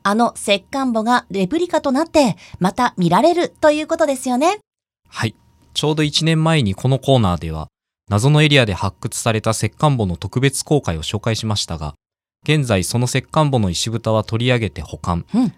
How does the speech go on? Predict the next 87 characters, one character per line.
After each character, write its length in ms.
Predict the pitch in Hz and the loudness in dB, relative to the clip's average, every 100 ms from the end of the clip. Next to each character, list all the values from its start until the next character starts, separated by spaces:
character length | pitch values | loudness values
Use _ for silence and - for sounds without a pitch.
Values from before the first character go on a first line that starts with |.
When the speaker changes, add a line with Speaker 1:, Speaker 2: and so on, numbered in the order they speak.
| _ | _
Speaker 2:
石 280 | - - 107 | -12 -4 -4
棺 260 | - 151 147 | 0 2 4
墓 80 | 147 | 2
本 240 | 151 139 | 2 0
体 220 | - 120 | 0 0
は 120 | 127 | 2
現 260 | 120 120 123 | 0 -2 -4
地 140 | - | -4
保 140 | 135 151 | -4 0
存 160 | 139 | 0
す 120 | - 117 | 0 -2
る 60 | |
こ 140 | 120 120 | -2 -2
と 100 | 135 | -2
と 100 | 101 | 0
な 140 | 87 | 0
り、 160 | 82 - _ _ _ | -2 -8 _ _ _
昨 320 | - 107 151 | -8 -4 0
年 160 | 165 135 | 2 2
度 80 | |
七 200 | 101 - | -2 -2
月 260 | 123 120 120 | -2 -2 -2
に 180 | 127 139 | -2 -2
知 160 | - | -4
事 100 | 139 | -2
も 140 | 120 101 | 0 0
同 160 | 110 | -2
席 240 | 113 120 117 | -2 -4 -2
の 80 | 113 | -4
も 140 | 110 | -2
と、 200 | - 156 - _ - | -2 -4 -4 _ -8
次 100 | 110 | -4
世 140 | 160 | 0
代 180 | 151 113 | 2 2
に 60 | 90 | 0
も 100 | 80 | -4
継 200 | 120 113 | -4 -4
承 180 | 120 | -4
す 120 | - 131 | -4 -6
る 80 | |
た 120 | 139 151 | -2 0
め 120 | 165 | 2
に、 200 | 120 - - | 0 -6 -6
え 140 | 87 | -6
ー、 80 | 78 | -4
埋 40 | |
め 100 | 92 90 | -2 -2
戻 180 | 92 | -2
し 120 | 90 151 | -2 -2
を 100 | 92 | -2
行 100 | 80 | -4
い 140 | 76 | -6
ま 80 | 76 | -6
し 80 | - | -8
た。 100 | - | -8
Speaker 1:
は 200 | - 233 | -4 -4
い。 60 | - | -4
Speaker 2:
埋 40 | - - - - - - | -12 -20 -20 -20 -20 -2
め 120 | 120 | 2
戻 200 | 151 165 | 4 4
し 100 | 165 165 | 2 2
を 120 | 156 | 2
行 120 | 156 | 0
っ 180 | 160 156 | 0 -2
た 100 | 151 | -2
た 140 | - | -2
め、 140 | 151 165 | 0 0
石 200 | - 135 | 0 -4
棺 240 | - 196 | 0 0
墓 120 | 160 | 2
の 80 | 104 | 0
現 180 | 85 98 | 0 -2
物 300 | 92 - 110 | -2 -4 0
は 160 | 117 - | 0 -2
現 180 | - 120 | -2 0
在 180 | 104 92 | 0 -2
見 120 | 113 | -2
る 80 | 120 | -4
こ 100 | - | -6
と 100 | 95 | -8
は 80 | 82 | -6
で 120 | 82 | -6
き 100 | 113 | -4
ま 80 | 117 | -4
せ 160 | 139 | -2
ん 60 | 104 | -4
が、 160 | 76 | -6